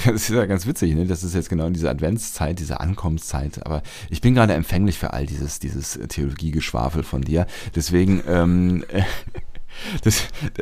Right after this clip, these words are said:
das, deswegen, ich hoffe das auch. Also das ist, es ist tatsächlich irgendwie, vielleicht liegt's ja auch daran, dass, dass, dass wir alle älter werden, aber irgendwie ist es, ist es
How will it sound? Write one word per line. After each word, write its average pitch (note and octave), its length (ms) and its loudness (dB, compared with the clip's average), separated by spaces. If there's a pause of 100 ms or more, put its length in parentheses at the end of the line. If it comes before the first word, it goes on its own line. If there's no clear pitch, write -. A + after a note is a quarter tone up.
(140)
das, G#2+ 300 4
deswegen, A2 360 4
ich F#2+ 140 4
hoffe D#3+ 140 4
das D3+ 120 4
auch. D3+ 340 4
Also G2 280 6
das G2 220 0
ist, - 240 -2
es - 100 -2
ist - 280 -2
tatsächlich C3+ 460 0
irgendwie, A#2+ 420 4 (220)
vielleicht G#2+ 200 6
liegt's C#3 160 0
ja B2 100 6
auch A2+ 60 6
daran, G#2 220 6
dass, F#2+ 200 2
dass, - 240 0
dass - 220 0
wir - 100 0
alle F2 200 0
älter C3+ 340 2
werden, B2+ 320 2
aber F#2 180 4
irgendwie A2 260 2
ist A2 140 0
es, A2 140 -2
ist - 520 -4
es - 300 -4